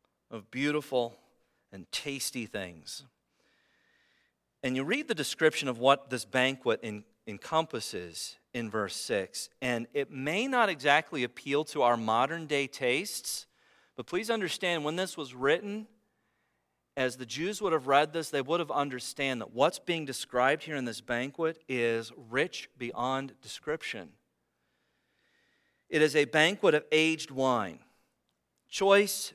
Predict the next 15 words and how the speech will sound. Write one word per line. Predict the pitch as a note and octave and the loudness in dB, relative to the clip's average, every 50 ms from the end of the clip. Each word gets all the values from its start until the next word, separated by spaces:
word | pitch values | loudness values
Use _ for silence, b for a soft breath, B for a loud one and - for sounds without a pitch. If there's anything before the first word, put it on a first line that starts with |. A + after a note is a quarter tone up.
| _ _ | _ _
pieces | - - G3 F#3+ F3 - - - A2 F#2 E2 D#2+ - - - - - | -12 -8 -8 -6 -6 -6 -6 -4 -6 -6 -8 -10 -12 -14 -16 -10 -6
with | B2+ C3 A#2+ - | -4 -4 -4 -4
marrow, | A#2+ A#2+ B2 B2 B2 A2+ G2+ F2+ E2+ D#2+ E2+ A2 _ _ _ _ _ _ _ _ _ _ - | -4 -2 2 2 2 2 0 -2 -6 -10 -12 -14 _ _ _ _ _ _ _ _ _ _ -4
and | C3+ C3 C3 C3+ | -2 0 2 2
refined | C3 B2 - - F#3+ F#3 F3+ E3 C#3 B2+ A2+ G#2 G2+ F2+ - - _ - | 0 0 2 4 4 6 6 6 6 4 2 -2 -6 -10 -14 -18 _ -6
aged | C3 B2 A2+ G#2 G2+ G2 F#2 - - - - - - _ _ _ _ _ _ _ _ _ - | -2 -2 -2 -2 -4 -6 -8 -12 -14 -14 -16 -18 -20 _ _ _ _ _ _ _ _ _ -2
wine. | A#2 A#2 A2+ G2+ F#2 F2 C2+ - - _ _ _ _ _ _ - | 0 2 2 2 0 -2 -8 -12 -18 _ _ _ _ _ _ -4
Like, | A#2+ A2 - | -4 -2 2
that's | - D3+ - - | 2 2 2 2
a | A#2+ | 0
lot | A2+ A#2 A#2+ G#2+ | 2 2 2 0
of | G2 | -2
meat | G2 G#2 C#3 E3+ F#3+ - - | -4 -6 -8 -8 -10 -10 -12
and | C#3 B2+ A#2+ | -10 -4 -2
wine. | A2+ A2 E2+ C2+ C#2 | 0 0 0 -2 -6